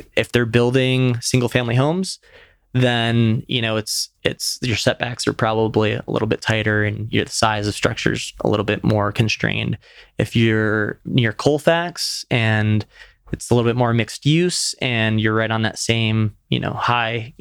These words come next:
high density part of the area, then you probably can build a lot, a lot of that area out. So we just did one in Sloan's Lake that's half a block away from Colfax,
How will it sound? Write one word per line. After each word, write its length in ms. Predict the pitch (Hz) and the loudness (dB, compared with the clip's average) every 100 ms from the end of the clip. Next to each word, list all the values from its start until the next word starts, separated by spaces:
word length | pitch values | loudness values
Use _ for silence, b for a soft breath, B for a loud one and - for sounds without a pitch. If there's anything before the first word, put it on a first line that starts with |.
| - | -4
high 200 | - 120 | -2 -2
density 600 | 117 127 - 160 160 165 _ _ _ _ _ _ _ _ | -2 -2 0 2 2 -2 _ _ _ _ _ _ _ _
part 260 | - 147 143 | 0 2 4
of 100 | 147 | 4
the 80 | 147 | 4
area, 520 | 139 151 156 156 156 151 | 4 2 2 2 0 2
then 400 | 123 117 117 - | 2 4 2 0
you 140 | 127 117 | -8 -4
probably 340 | 113 113 113 | -2 0 0
can 180 | 107 110 | 0 2
build 360 | 104 113 107 - _ _ _ _ _ _ _ _ | 2 0 -4 -8 _ _ _ _ _ _ _ _
a 80 | 135 | 0
lot, 320 | 113 110 - - | 2 2 0 -2
a 100 | 131 | 2
lot 400 | 131 113 110 107 | 4 2 0 -4
of 140 | 113 | -2
that 160 | 107 117 | -2 -2
area 380 | - - 87 - - | -2 -4 -2 -4 -4
out. 220 | - - | -4 -6
So 140 | - 127 | 0 2
we 100 | 127 | 2
just 180 | 117 | 0
did 140 | - 117 | 0 2
one 160 | 113 | 2
in 80 | 107 | 0
Sloan's 400 | 101 117 113 110 | 0 2 2 2
Lake 240 | 113 110 - | 2 0 0
that's 300 | 104 - - B B B B | -2 -2 -14 B B B B
half 260 | - 123 113 | 0 0 0
a 60 | |
block 320 | 113 120 104 - | 0 0 0 0
away 160 | 113 | 0
from 200 | 107 107 | 2 0
Colfax, 800 | 107 120 110 - 110 113 - - | 2 2 2 2 0 -2 -6 -8